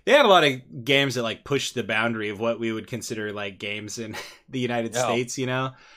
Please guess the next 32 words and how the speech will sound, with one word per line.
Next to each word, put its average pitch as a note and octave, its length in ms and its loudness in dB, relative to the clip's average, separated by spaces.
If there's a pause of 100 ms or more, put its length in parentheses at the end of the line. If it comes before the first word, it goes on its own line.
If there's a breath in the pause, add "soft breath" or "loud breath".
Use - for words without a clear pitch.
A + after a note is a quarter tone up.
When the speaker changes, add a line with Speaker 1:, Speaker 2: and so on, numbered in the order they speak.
(520 loud breath)
Speaker 1:
Like, C3+ 240 4
they C4 100 8
have C4+ 120 6
so F3 140 4
many A#2 160 2
rhythm E3 520 2
games, D3 640 0
so C#3+ 220 0
many C#3+ 220 -2
things B2+ 400 -6
where A#2 100 -2
you're, A2+ 120 -2
like, G2+ 260 -6
doing B2 260 0
stuff A#2+ 300 -4
with B2 140 -8
your A#2 120 -4
body A#2 1000 0
or, G#2+ 140 -10
like, G2+ 420 -10
using A2+ 540 -2
some A2+ 460 -4 (180)
weird A2+ 460 -2
controller A2 760 -4
or, G#2+ 60 -4
like, G#2 200 -8
peripheral A2 600 -6
to, A2 80 -8
like, G#2 200 -8
do G#2 220 -8
stuff. A2 500 -6
Like, G#2 260 -10